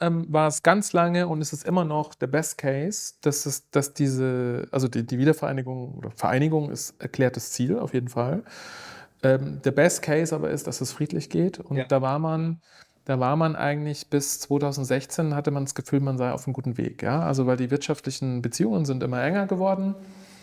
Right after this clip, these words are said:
Speaker 1: Ähm, es gab immer mehr persönlichen Austausch mit der K M T, das ist ja
Speaker 2: Ja.
Speaker 1: die alte Festlandpartei, mit der kam man, äh, sehr gut zurecht.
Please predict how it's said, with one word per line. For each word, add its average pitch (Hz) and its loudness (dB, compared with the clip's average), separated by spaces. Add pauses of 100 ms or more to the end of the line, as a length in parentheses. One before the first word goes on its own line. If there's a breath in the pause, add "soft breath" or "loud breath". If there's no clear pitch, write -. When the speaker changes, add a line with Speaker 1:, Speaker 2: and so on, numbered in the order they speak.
(300 loud breath)
Speaker 1:
Ähm, 139 2
es 123 -6
gab 135 -2
immer 139 0
mehr 127 0
persönlichen 123 -2
Austausch 180 4
mit 143 -4
der 135 0
K 131 -4
M 123 -4
T, 160 2
das 131 -6
ist 131 -8
ja 135 0
Speaker 2:
Ja. 131 6
Speaker 1:
die 120 2
alte 127 2
Festlandpartei, 151 -2
mit 143 -2
der 131 0
kam 131 -4
man, 123 -2
äh, 123 -2
sehr 120 2
gut - -4
zurecht. 165 4